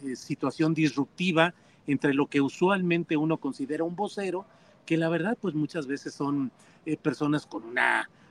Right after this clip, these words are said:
larga formación política, partidista, solemnes, cuidadosos en el habla, en la puntualización. Hoy en la mañana hablamos con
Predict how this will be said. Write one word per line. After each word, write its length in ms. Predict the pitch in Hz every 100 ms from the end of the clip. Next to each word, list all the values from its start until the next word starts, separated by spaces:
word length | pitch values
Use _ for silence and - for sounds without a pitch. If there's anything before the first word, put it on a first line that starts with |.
| -
larga 480 | 143 143 151 143
formación 600 | 131 131 123 120 - 135
política, 640 | 135 120 123 139 139 - 131
partidista, 840 | 135 120 123 131 156 - 147 151 - - -
solemnes, 760 | - 139 135 151 151 147 143
cuidadosos 800 | - 127 120 123 151 147 147 127 123
en 80 |
el 140 | 120 127
habla, 360 | 147 147 143 - - -
en 100 | 139
la 80 | 135
puntualización. 800 | 127 127 135 127 139 127 170 170 175 - -
Hoy 180 | 147 160
en 60 | 156
la 80 |
mañana 280 | 143 139 156
hablamos 340 | 147 147 151 -
con 340 | 160 156 156